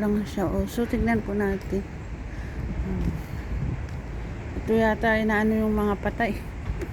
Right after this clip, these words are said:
Patay. <laughs> Sorry. Yun po, guys. Hindi ko po talaga alam, guys, kung ano, saan ba gagamitin yan. Yan po. Nag-aapoy yata sila dyan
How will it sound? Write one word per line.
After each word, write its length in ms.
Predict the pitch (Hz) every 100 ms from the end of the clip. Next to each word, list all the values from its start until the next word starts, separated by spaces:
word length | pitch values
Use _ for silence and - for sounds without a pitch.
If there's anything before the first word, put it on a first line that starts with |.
| -
Patay. 160 | 190 165 - - -
<laughs> 1600 | 185 185 180 - - - - - - - - - - - - 185 165 170
Sorry. 320 | 170 180 151 165 - - - - - - - - - - - - - - - - - - - - -
Yun 160 | 208 202
po, 160 | 208 185
guys. 560 | 185 165 180 180 - - - - - - - - - - - -
Hindi 160 | 214 226
ko 160 | 240
po 160 | 233 240
talaga 400 | 240 233 220 185
alam, 320 | 214 226 226
guys, 320 | 220 240 233
kung 240 | - 226 220
ano, 560 | 214 233 233 214 320 - -
saan 320 | - 233 226
ba 80 | 208
gagamitin 880 | 190 202 202 214 208 202 185 185 196
yan. 320 | 196 185 185
Yan 320 | 165 180 175 -
po. 160 | 180 175 - - - - - - - -
Nag-aapoy 640 | 170 143 131 208 - 202 202
yata 240 | 180 196
sila 320 | 190 196 190
dyan 240 | 190 202